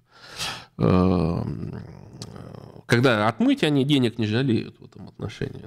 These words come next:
то есть нанимают сотрудников соответствующих. Естественно, если этот сотрудник давным-давно работает, он же, ну, примерно догадывается, откуда финансирование идет, и говорит: «Вот, Россия там богатая», там еще что-то в этом роде.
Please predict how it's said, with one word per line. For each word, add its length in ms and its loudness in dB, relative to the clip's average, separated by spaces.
то 80 -16
есть 480 -12
нанимают 580 2
сотрудников 640 0
соответствующих. 720 -2
Естественно, 580 2
если 280 2
этот 200 -4
сотрудник 520 2
давным-давно 600 2
работает, 480 -4
он 80 2
же, 120 2
ну, 160 0
примерно 440 0
догадывается, 640 -2
откуда 280 -4
финансирование 840 2
идет, 220 -2
и 40 -10
говорит: 260 -4
«Вот, 220 0
Россия 360 -2
там 220 -6
богатая», 480 -2
там 220 -14
еще 180 -12
что-то 320 -14
в 80 -12
этом 180 -4
роде. 220 -2